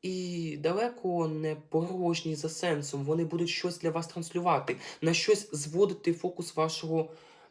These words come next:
м, зору, вашої уваги, да? Подивись на щось.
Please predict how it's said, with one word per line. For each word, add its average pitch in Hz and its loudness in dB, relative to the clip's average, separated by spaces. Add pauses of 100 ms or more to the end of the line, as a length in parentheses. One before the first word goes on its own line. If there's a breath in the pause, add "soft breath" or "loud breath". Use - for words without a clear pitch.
(180 loud breath)
м, - -14 (400)
зору, 190 0
вашої 147 -4
уваги, 165 0
да? 151 -2 (240 loud breath)
Подивись 214 8
на 143 -6
щось. - -4